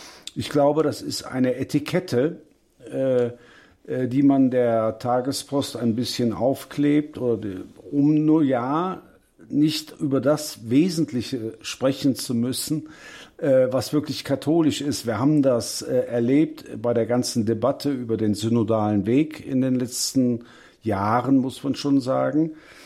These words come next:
Da standen wir natürlich oft so da und man hat uns das, "Ach, ihr seid ja konservativ" oder "ihr seid ja rechts, ihr wollt ja", ja, äh, schon, wir,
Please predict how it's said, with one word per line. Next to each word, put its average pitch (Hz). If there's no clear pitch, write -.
Da 117
standen 135
wir 135
natürlich 131
oft 131
so 120
da 104
und 165
man 117
hat 120
uns 120
das, 110
"Ach, 104
ihr 139
seid 113
ja 104
konservativ" 127
oder 98
"ihr 101
seid 107
ja 90
rechts, -
ihr 104
wollt 110
ja", 113
ja, -
äh, 58
schon, 123
wir, -